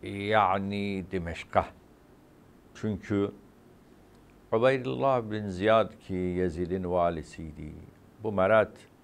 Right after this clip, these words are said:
məktub yazdı Yezidə və ondan cavab bəklədi. Yezid də əmr verdi ki, bu əsirlər tutsaqlar və o kəsilmiş başlar, şəhidlərin başları,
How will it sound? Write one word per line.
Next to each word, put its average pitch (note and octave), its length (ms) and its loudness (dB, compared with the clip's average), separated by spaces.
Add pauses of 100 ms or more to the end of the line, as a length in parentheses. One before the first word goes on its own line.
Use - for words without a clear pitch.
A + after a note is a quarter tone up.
(1120)
məktub A#2 460 0
yazdı F2 460 2
Yezidə E2+ 480 -2 (100)
və - 140 -12 (100)
ondan E2+ 480 -4
cavab E2+ 400 0
bəklədi. E2+ 680 -4 (160)
Yezid F2+ 320 -6 (140)
də G#2+ 160 4 (840)
əmr G2 380 0
verdi F2 460 0 (580)
ki, F2 220 -6 (440)
bu G#2 440 -4
əsirlər F2+ 800 -4
tutsaqlar G#2 880 4 (1700)
və C3+ 200 8
o E3+ 120 10 (200)
kəsilmiş B2+ 800 2
başlar, G2 640 4
şəhidlərin E2 760 -2
başları, D#2 720 -6